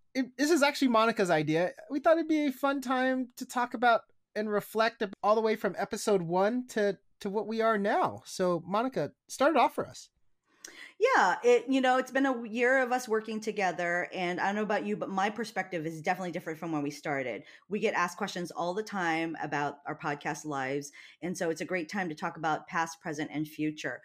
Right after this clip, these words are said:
Speaker 2: So the number one question we get asked is how we got started. So,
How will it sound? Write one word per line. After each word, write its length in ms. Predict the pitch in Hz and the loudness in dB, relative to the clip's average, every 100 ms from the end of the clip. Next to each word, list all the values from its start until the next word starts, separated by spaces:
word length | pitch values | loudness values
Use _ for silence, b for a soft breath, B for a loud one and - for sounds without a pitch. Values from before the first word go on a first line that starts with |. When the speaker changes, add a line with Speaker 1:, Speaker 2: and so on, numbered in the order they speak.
| B B | B B
Speaker 2:
So 160 | - 202 | -4 -2
the 100 | 202 | -2
number 380 | 202 208 277 | -2 0 2
one 180 | 285 262 | 2 0
question 360 | 269 226 240 202 | -2 -4 -4 -6
we 120 | 214 | -4
get 180 | 240 - | -4 -2
asked 320 | 190 190 196 - | -2 -2 -4 -10
is 120 | 165 | -12
how 240 | - 180 170 | -6 -4 -2
we 140 | 175 | -4
got 220 | 165 139 | -4 -6
started. 540 | - - 160 170 123 - b b | -6 -6 -4 -2 -6 -10 b b
So, 460 | - 185 170 160 156 | -6 -2 0 -2 -6